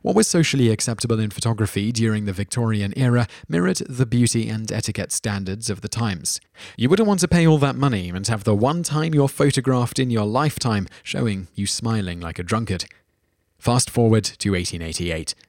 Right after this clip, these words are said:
This is the year that George Eastman founded Kodak, a company most widely known for its production of photographic films. Kodak changed the face of photography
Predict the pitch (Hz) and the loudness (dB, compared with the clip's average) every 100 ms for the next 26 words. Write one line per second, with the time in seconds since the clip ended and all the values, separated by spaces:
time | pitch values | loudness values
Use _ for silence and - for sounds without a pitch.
0 | _ _ - 110 160 - - 135 107 98 | _ _ -2 2 2 2 -2 -2 0 0
1 | 101 104 98 95 104 - 101 123 120 110 | 0 0 -2 -4 -6 -6 -2 0 2 0
2 | 117 101 - 101 92 90 92 90 85 - | -4 -4 -4 -6 -8 -8 -8 -8 -10 -8
3 | - 98 90 - - - - - 95 95 | -6 -4 -6 -10 -16 -18 -12 -8 -6 -4
4 | 95 101 107 98 - 110 98 95 90 90 | -6 -6 -6 -6 -6 -6 -6 -6 -6 -6
5 | 85 98 - - - - 113 107 - 101 | -6 -8 -6 -6 -4 -2 0 0 -2 -4
6 | 110 107 - 101 98 101 87 82 92 - | -6 -8 -6 -4 -4 -4 -6 -6 -8 -2
7 | 120 98 92 - _ - - - - 185 | -2 -2 -4 -8 _ -20 -20 -14 2 4
8 | 190 165 - - 131 123 107 - - 101 | 4 2 -2 -2 0 0 -4 -6 -2 -2
9 | 92 - - - 113 107 - 110 | -2 -6 -6 -2 0 2 2 0